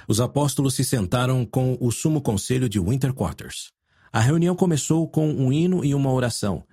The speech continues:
seguidos pelas mensagens de alguns dos apóstolos e de outros líderes da igreja.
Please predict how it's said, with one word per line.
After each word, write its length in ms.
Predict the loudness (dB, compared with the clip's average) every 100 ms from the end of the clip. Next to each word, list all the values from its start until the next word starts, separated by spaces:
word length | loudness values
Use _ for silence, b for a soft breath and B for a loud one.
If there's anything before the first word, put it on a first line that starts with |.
| b
seguidos 540 | -4 -2 0 0 -2
pelas 260 | -2 -2 0
mensagens 600 | -2 -2 0 0 0 0
de 100 | 0
alguns 320 | -2 0 -2
dos 180 | 0 0
apóstolos 600 | -2 -2 -2 -2 -4 -4 B B -4
e 80 |
de 100 | 0
outros 300 | 0 2 0
líderes 340 | 2 0 0 0
da 120 | -2
igreja. 340 | -2 -6 -10